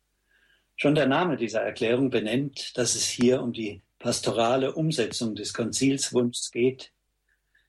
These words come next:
den Tisch des Wortes Gottes nicht nur reicher zu decken, sondern auch umfassender und besser für dessen Lebendigwerden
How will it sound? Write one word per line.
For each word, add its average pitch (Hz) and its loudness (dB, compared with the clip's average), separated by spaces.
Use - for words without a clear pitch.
den 107 -4
Tisch 185 0
des 143 -4
Wortes 123 0
Gottes 135 -2
nicht 135 -4
nur 117 0
reicher 120 0
zu 123 -6
decken, 139 -2
sondern 127 2
auch 113 -2
umfassender 110 0
und 113 -8
besser 135 0
für 120 -4
dessen 120 0
Lebendigwerden 123 0